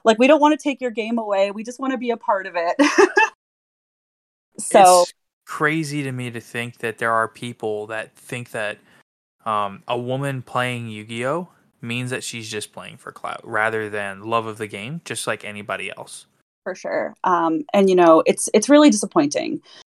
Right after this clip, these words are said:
Speaker 1: to see. It's like, we don't spend hundreds of thousands of dollars on cardboard and hundreds of hours trying to, like, build decks and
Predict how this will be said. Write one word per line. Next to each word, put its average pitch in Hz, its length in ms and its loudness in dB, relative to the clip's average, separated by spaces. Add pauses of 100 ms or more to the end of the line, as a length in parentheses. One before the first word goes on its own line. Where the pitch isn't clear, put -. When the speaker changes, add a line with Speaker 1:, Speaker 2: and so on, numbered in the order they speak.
(260)
Speaker 1:
to 226 120 4
see. 180 360 6
It's - 220 4
like, 180 380 8
we 202 100 0
don't 226 240 4
spend 196 380 4
hundreds 185 580 0
of 175 80 -8
thousands 170 460 0
of 175 80 -16
dollars 170 380 0
on 190 100 -8
cardboard 170 640 -2
and 160 100 -4
hundreds 190 480 -4
of 202 120 -6
hours 170 560 6
trying 170 440 0
to, 180 80 -4
like, 160 240 0
build 180 340 2
decks 165 480 2
and 151 240 -6